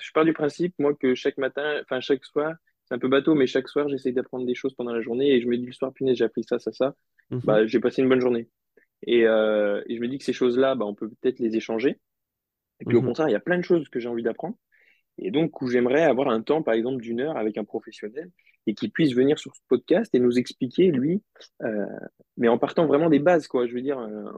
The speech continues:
Speaker 1: on est expert en, dans ce qu'on fait, on, on, on commence à apprendre et à,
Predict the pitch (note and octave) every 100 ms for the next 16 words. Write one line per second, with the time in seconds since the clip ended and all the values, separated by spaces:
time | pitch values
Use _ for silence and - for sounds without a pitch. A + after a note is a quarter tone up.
0 | - A#2 B2 B2 - C#3+ A2+ A2 G#2 G2+
1 | G2 _ _ _ _ _ _ _ _ _
2 | A2+ A#2+ - B2 - C#3 G#2+ G#2+ G#2+ A2+
3 | - A#2+ G#2 G#2 G#2 - A#2+ A#2+ A2 A2+
4 | - C#3+ A2+ G#2+ G#2